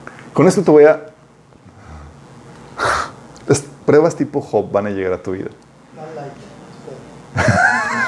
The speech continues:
Speaker 1: <laughs> Más light, por favor, Señor, más light. Sí. Las pruebas tipo Job van a llegar sobre tu vida.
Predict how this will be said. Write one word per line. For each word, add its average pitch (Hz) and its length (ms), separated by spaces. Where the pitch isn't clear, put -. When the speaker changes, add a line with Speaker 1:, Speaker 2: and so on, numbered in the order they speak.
Speaker 1:
<laughs> 175 120
Más 139 280
light, 131 380
por - 160
favor, 123 340
Señor, 156 240
más 160 160
light. 175 320
Sí. - 320
Las 208 280
pruebas 226 760
tipo 190 500
Job 151 320
van 156 300
a 196 40
llegar 151 600
sobre 135 260
tu 147 120
vida. 160 220